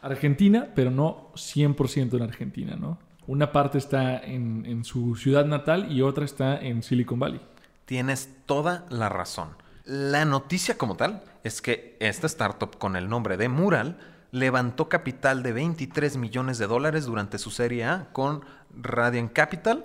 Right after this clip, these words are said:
Speaker 2: como líder y pues también participaron Gradient Ventures y Endeavor Catalyst.
Speaker 1: Sí.
Speaker 2: Ahora.
Speaker 1: Acor-, acordémonos que Gradient Ventures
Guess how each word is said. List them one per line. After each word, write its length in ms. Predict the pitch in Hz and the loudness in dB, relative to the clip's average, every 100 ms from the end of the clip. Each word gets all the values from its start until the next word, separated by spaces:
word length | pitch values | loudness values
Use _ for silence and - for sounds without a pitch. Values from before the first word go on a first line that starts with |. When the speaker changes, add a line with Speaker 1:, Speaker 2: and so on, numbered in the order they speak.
| - - | -12 -2
Speaker 2:
como 340 | 131 131 107 | 2 2 2
líder 540 | 92 123 214 - - - | 2 2 0 -2 -12 -6
y 160 | 135 135 | -2 0
pues 200 | 135 113 | 0 0
también 240 | 110 107 | 0 0
participaron 680 | 120 110 113 - 101 107 107 | -2 -4 -8 2 4 4 0
Gradient 340 | 107 104 95 92 | 0 -2 -4 0
Ventures 520 | 139 151 160 160 165 | 0 2 0 -2 -4
y 160 | 139 113 | -4 -2
Endeavor 520 | 104 90 90 92 - | -2 -2 -2 -6 -4
Catalyst. 640 | 82 - 80 - - - - - - - | -8 -8 -16 -16 -18 -20 -20 -20 -20 -6
Speaker 1:
Sí. 120 | - | 0
Speaker 2:
Ahora. 360 | 139 95 85 78 - | 2 2 -2 -6 -6
Speaker 1:
Acor-, 400 | - 127 131 139 | -6 0 2 2
acordémonos 520 | - - 139 156 160 - | 2 2 4 4 0 0
que 100 | 127 | 0
Gradient 460 | 123 151 156 143 | 4 4 4 2
Ventures 640 | 147 147 - 135 135 - | 2 0 2 4 4 -2